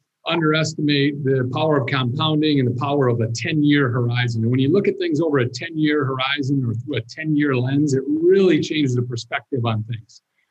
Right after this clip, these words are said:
Um, so this is, this is just a simple plan that, that, that, that real, real easy, down and dirty, down and dirty. Um, buy one property, one property a year for the next three years, and then you stop buying.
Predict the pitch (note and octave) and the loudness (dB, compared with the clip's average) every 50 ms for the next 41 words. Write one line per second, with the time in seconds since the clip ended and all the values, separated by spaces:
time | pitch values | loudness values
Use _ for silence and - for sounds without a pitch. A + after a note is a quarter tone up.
0 | _ _ _ _ _ - C#3 C3+ C3 B2+ C3 B2+ B2+ B2 A#2 G#2+ - - - - | _ _ _ _ _ -6 -4 -4 -2 -2 0 0 0 0 0 -2 -2 -4 -8 -10
1 | - - - - - - G#3+ F#3 F3+ - - - - - G3 G3+ G3 G3+ A3 E3 | -14 -18 -20 -10 -2 0 2 2 2 2 -2 -6 -2 0 2 2 2 2 0 0
2 | D3+ D#3 F#3+ G3 F3+ - F#3 E3+ F#3 F#3 F#3 F#3 D#3 - - - - G3+ G3 - | 0 0 0 0 0 0 2 2 2 2 2 2 2 2 0 -2 0 0 2 2
3 | G3 F#3+ F#3+ - G3+ G3 G3+ F#3+ D#3 C#3 B2+ B2 C3+ - D3 C#3 C#3 C#3 C3+ C3+ | 2 0 0 0 0 2 2 2 2 2 0 0 -4 -4 -2 -2 0 -2 -2 -2
4 | C#3 C#3 C#3 C3+ C3+ - _ - D3+ C#3 C#3 C#3 _ _ - C3 D3+ E3 E3 E3+ | -2 -2 -2 -2 -4 -6 _ -8 -6 -6 -6 -8 _ _ -2 0 2 2 4 2
5 | E3+ D#3+ D3 D3 D#3+ D#3 D#3 D#3 - D#3 D#3 D#3 C3 B2 B2 A#2 C#3 C3 C3+ C#3+ | 2 0 0 2 2 2 2 0 0 -2 -2 0 2 2 2 2 0 0 0 0
6 | C3+ B2+ C#3 C3 A#2 G#2+ A2 B2 A#2+ - _ _ _ _ _ - C#3 D3 D3+ C#3+ | 2 2 4 4 2 2 0 -2 -6 -10 _ _ _ _ _ -6 -4 -2 0 0
7 | B2+ C3+ C3 B2 A2+ G2+ A2+ B2 A#2 - C3+ C3 C3 B2+ A#2 A#2 G#2+ A#2 A#2+ A#2 | 2 2 2 2 2 0 -2 -4 -6 -8 -6 -4 -2 0 0 0 0 -2 -4 -8
8 | - _ _ _ _ _ _ _ _ _ _ _ _ _ _ _ _ _ _ - | -10 _ _ _ _ _ _ _ _ _ _ _ _ _ _ _ _ _ _ -4
9 | E3+ F#3 F#3 F3+ G3 G3 F#3+ F#3+ F#3+ F#3 F#3 - - C#3 A2+ - - - - - | 0 2 2 4 4 4 4 4 2 2 2 2 0 0 0 -2 -6 -8 -12 -14
10 | _ _ _ _ _ _ _ _ - D3+ F#3 G#3+ G3+ G3 F#3+ G3 G#3 G#3+ G#3 G#3 | _ _ _ _ _ _ _ _ -2 0 2 2 4 2 2 2 2 4 4 4
11 | G3 F3 E3+ E3 D#3 E3+ E3 D#3 D3+ D3+ C#3+ - - - F3 E3+ D#3+ D3+ C#3 A#2+ | 4 4 4 2 2 2 2 2 2 0 0 -2 -2 0 2 4 4 4 4 4
12 | A2+ A2 C3+ D#3+ F3 F#3 F3 - - F3+ F3 D#3 D#3+ - D3 C#3 C3+ C3 A#2+ A2+ | 4 2 2 2 2 2 2 0 0 0 0 -2 -2 -4 -6 -4 -2 -2 -2 -2
13 | G#2+ | -4